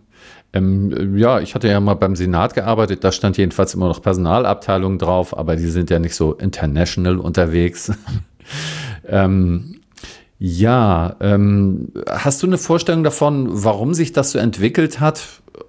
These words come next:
Ähm, ist das typisch deutsch, dass da viele Anglizismen drin sind? Oder wird das wirklich auf der ganzen Welt in allen Lä-,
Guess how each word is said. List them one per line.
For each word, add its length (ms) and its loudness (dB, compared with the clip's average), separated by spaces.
Ähm, 440 4
ist 220 -2
das 480 0
typisch 680 0
deutsch, 640 0
dass 200 -2
da 80 2
viele 300 0
Anglizismen 760 0
drin 260 0
sind? 540 -2
Oder 460 4
wird 180 0
das 180 -2
wirklich 320 -2
auf 100 -6
der 120 0
ganzen 320 -2
Welt 220 0
in 160 -4
allen 380 0
Lä-, 180 0